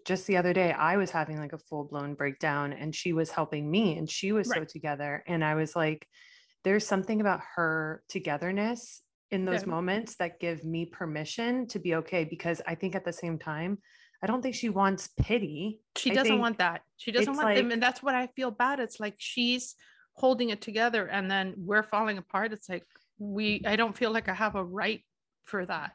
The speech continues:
Speaker 2: You took
Speaker 1: But
Speaker 2: that,
Speaker 1: you do.
Speaker 2: you know?
Speaker 1: And I think, and you are able to go through your own stages of grief. I think we all are.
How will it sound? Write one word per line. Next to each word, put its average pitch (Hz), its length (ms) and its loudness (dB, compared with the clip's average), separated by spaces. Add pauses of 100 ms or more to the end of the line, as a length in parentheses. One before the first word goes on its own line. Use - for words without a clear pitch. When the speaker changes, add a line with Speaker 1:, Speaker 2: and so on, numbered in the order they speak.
Speaker 2:
You 214 140 -4
took - 120 -18
Speaker 1:
But 285 120 8
Speaker 2:
that, 269 60 0
Speaker 1:
you 294 120 2
do. 302 140 -2
Speaker 2:
you 320 60 4
know? 233 420 2
Speaker 1:
And 220 160 2
I 220 100 4
think, 226 380 -6
and 202 180 0
you 208 300 -2
are 190 180 -2
able 180 300 -6
to 190 100 -14
go 170 200 -6
through 165 160 -6
your 165 180 -6
own 156 140 -4
stages 156 400 -10
of 160 120 -10
grief. 151 300 -12
I 170 40 -8
think 165 200 -8
we 160 140 -2
all 156 260 -4
are. 220 380 2